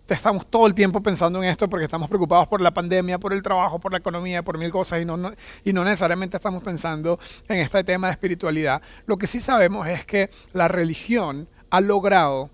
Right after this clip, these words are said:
en gran forma influenciar a toda la sociedad desde el puro principio de la civilización. Y también sabemos que la religión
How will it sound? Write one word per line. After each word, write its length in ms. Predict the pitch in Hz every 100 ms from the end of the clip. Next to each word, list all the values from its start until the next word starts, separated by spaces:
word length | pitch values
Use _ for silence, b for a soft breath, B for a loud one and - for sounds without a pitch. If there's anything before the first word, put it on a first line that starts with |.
| _ -
en 260 | 190 175
gran 320 | 160 202 240
forma 340 | - 214 175 170
influenciar 560 | 151 165 143 202 190
a 100 | 160
toda 460 | 143 - 190 208 247
la 100 | 185
sociedad 600 | - 160 160 143 139 156
desde 320 | 170 113 160
el 100 | 147
puro 340 | - - 247 254
principio 380 | 214 170 180
de 60 | 190
la 40 |
civilización. 720 | 185 180 160 151 147 175 147 147 B B -
Y 120 | 208
también 260 | 214 202 226
sabemos 420 | 240 190 190 196
que 140 | 202
la 80 | 180
religión 680 | 160 165 - 254 240 175